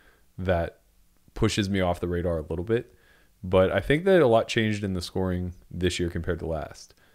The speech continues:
So to your point, like, I know Daniel's been very vocal. He's on the, I, I don't know if it's an actual board or if he's just an advisor or whatever, but, um, he does, like, help the W S O P a lot with structures and things of that nature. And I think that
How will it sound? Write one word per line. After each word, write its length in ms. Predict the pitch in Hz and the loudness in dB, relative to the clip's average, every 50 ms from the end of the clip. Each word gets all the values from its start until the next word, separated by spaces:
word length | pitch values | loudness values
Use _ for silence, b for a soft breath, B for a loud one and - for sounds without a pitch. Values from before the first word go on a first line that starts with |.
| b b b | b b b
So 540 | - - - 90 87 87 87 85 85 85 - | -10 -4 -2 0 0 0 0 -2 -2 -4 -6
to 100 | - - | -4 -2
your 60 | 98 90 | -2 0
point, 300 | - 101 101 98 92 - | 0 0 -2 -2 -2 -2
like, 320 | 95 92 90 90 - - _ - | -2 -2 -2 -4 -8 -14 _ -6
I 80 | 95 | -4
know 140 | 90 90 87 | -4 -4 -2
Daniel's 340 | 85 95 95 95 95 92 92 | -2 -2 -2 0 -2 -2 -2
been 160 | 92 92 85 | -4 -4 -4
very 160 | 90 85 85 | -2 -2 0
vocal. 320 | 90 117 123 120 120 117 110 | 2 2 2 2 2 2 2
He's 160 | 110 104 104 | 2 0 0
on 180 | 98 92 92 | 0 -2 -2
the, 320 | 90 87 87 85 82 82 - - _ _ _ _ _ _ - | -2 -2 -2 -2 -4 -6 -8 -12 _ _ _ _ _ _ -8
I, 200 | 98 104 - 101 | -8 -6 -4 -4
I 20 | 120 | -4
don't 100 | 139 147 | -2 0
know 80 | 139 | -2
if 80 | 117 107 | -2 -2
it's 120 | 98 - | -4 -8
an 80 | 90 87 | -8 -8
actual 260 | 87 85 - 90 80 | -8 -8 -6 -8 -8
board 300 | 82 - 92 92 92 87 | -6 -4 -4 -2 -2 -2
or 20 | |
if 80 | 85 - | -4 -4
he's 160 | - 80 78 | -6 -8 -6
just 180 | - 82 - - | -6 -8 -8 -8
an 80 | - | -10
advisor 380 | 71 71 87 90 90 87 87 82 | -10 -6 -4 -2 -2 -2 -2 -4
or 20 | |
whatever, 300 | 80 82 90 95 95 95 | -4 -4 -4 -2 -2 -4
but, 240 | 85 85 92 87 - - B B B B B B B B B B B - | -4 -4 -4 -6 -6 -8 B B B B B B B B B B B -6
um, 540 | - 90 85 82 82 80 76 76 73 - - - _ _ _ _ - | -4 -2 -2 -2 -4 -4 -6 -8 -10 -12 -14 -18 _ _ _ _ -10
he 140 | - - 92 | -6 -4 -2
does, 340 | 85 85 92 92 92 90 90 | 0 2 2 2 2 0 -2
like, 280 | 92 87 85 85 82 | -2 -2 -2 -2 -6
help 300 | 80 - - 90 90 - | -6 -4 -4 -4 -4 -4
the 80 | - 87 | -6 -6
W 200 | 82 85 80 85 | -6 -6 -6 -6
S 100 | 80 - | -8 -8
O 40 | - | -8
P 120 | 76 87 | -6 -6
a 80 | 82 80 | -6 -4
lot 220 | 80 82 80 - | -4 -6 -6 -8
with 140 | - 85 - | -10 -12 -12
structures 440 | - - - 92 - - - 90 85 | -8 -6 -4 -4 -4 -4 -6 -6 -6
and 100 | 85 82 | -6 -8
things 180 | 87 87 82 | -8 -8 -8
of 80 | 82 73 | -10 -10
that 100 | 71 64 | -10 -6
nature. 280 | 90 104 110 107 110 104 | -4 -4 -2 -2 -2 -2
And 80 | 95 | -2
I 60 | 92 | -4
think 260 | - - 107 107 101 - | -4 -4 -4 -4 -4 -4
that 460 | 92 98 92 90 87 - - - - | -2 0 0 0 0 -2 -6 -12 -20